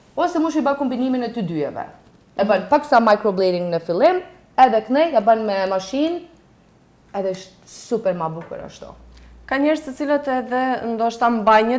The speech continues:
Speaker 2: dietë, hekin disa kilogram, por mbes lëkura. Kemi edhe
Speaker 1: Mhm.
Speaker 2: fotografi që ne i shohim ndërkohë që flasim.
Speaker 1: Yes.
Speaker 2: Sa është i vështirë ky trajtim?
Speaker 1: Ajo është për plasma fibroblast.
Speaker 2: Mhm.
Speaker 1: Ajo njësaj si për fytyrë, si për bark, si për kam, edhe mi hek ato,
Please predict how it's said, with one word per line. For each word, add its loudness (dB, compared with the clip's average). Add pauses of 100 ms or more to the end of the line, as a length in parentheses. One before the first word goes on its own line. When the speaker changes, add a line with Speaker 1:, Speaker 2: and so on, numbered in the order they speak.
Speaker 2:
dietë, -2
hekin -2
disa 0
kilogram, 2
por 2
mbes -2 (140)
lëkura. -2
Kemi 0
edhe 0
Speaker 1:
Mhm. -4
Speaker 2:
fotografi -2
që -8
ne -4
i -4
shohim -4
ndërkohë -6
që -12
flasim. -8 (420)
Speaker 1:
Yes. -8
Speaker 2:
Sa 0 (120)
është -4
i -2
vështirë -4
ky -4
trajtim? -6 (340)
Speaker 1:
Ajo 4
është -2
për -6
plasma 4
fibroblast. -2
Speaker 2:
Mhm. -6 (220)
Speaker 1:
Ajo 4
njësaj 0
si -6
për -2
fytyrë, -8
si -8
për -2
bark, 6
si -8
për -6
kam, 4
edhe -2
mi -4
hek -4
ato, 2